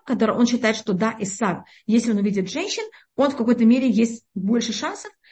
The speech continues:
что они не будут повреждены. А когда они уезжают, а, и это также, п-, может быть, мы это рассмотрим, Анна, это очень важный вопрос,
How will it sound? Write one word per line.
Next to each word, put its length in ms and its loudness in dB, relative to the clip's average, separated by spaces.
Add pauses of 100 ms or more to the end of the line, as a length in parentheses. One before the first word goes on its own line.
(140)
что 240 -2
они 200 4
не 100 4
будут 200 2
повреждены. 520 -6 (1160)
А 100 -2
когда 240 2
они 200 8
уезжают, 680 0 (380)
а, 360 0 (320)
и 120 2
это 180 2
также, 440 -2 (400)
п-, 220 -6
может 500 2
быть, 160 -2
мы 100 2
это 140 0
рассмотрим, 540 -4
Анна, 260 -4
это 140 -6
очень 220 0
важный 280 0
вопрос, 340 -6